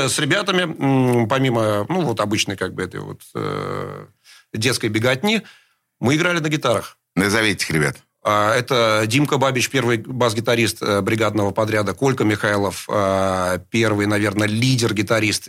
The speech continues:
Speaker 1: и фронтмен группы Николай Михайлов. Это Максим Васильев, э, автор огромного количества песен, которые сейчас исполняет бригадный подряд. И на барабанах у нас тогда играл, э, Вовка Люлюкин,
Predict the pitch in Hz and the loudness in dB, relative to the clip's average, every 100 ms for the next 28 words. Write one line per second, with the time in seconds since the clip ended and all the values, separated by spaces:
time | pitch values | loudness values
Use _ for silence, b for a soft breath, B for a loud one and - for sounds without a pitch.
0 | - 110 101 101 95 90 113 110 117 120 | -2 2 2 2 2 0 0 0 2 2
1 | 123 135 120 117 131 117 120 107 113 107 | 0 -2 -4 0 0 0 0 2 2 2
2 | 107 117 107 92 B B B - 123 127 | 0 0 0 -2 B B B -4 -2 2
3 | 117 113 110 110 120 - 135 120 110 127 | 2 4 2 2 2 2 2 2 2 2
4 | 117 101 - - 117 117 120 - 131 113 | 2 0 -4 -2 0 0 0 -2 -2 0
5 | 110 110 117 139 123 104 98 110 101 - | 0 0 2 2 2 2 2 0 0 0
6 | 107 113 98 90 95 101 92 95 101 95 | 0 0 -2 -2 -2 0 0 -2 -2 -2
7 | - - 101 98 92 101 95 92 90 90 | -2 0 0 0 0 -2 0 0 -2 0
8 | 101 139 165 160 B B B B - 123 | 0 0 0 -4 B B B B 0 2
9 | 123 123 123 123 127 139 160 143 - 123 | 4 4 4 2 2 0 0 0 -2 -2
10 | 120 - 104 110 117 117 107 113 117 107 | -2 -2 0 2 2 2 0 0 2 0
11 | 104 107 98 95 92 95 120 120 104 101 | -2 0 0 0 0 2 0 0 0 2
12 | 151 165 143 | 2 2 0